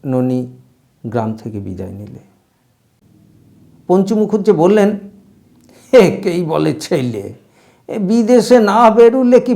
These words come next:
পয়সা হয় বাপু? দেখে নিলে তো চোখের ওপর। তা তোমাদের বলি, এ,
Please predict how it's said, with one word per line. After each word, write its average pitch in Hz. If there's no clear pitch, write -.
পয়সা -
হয় 277
বাপু? 240
দেখে 240
নিলে 269
তো 277
চোখের 277
ওপর। 170
তা 277
তোমাদের 262
বলি, 214
এ, 262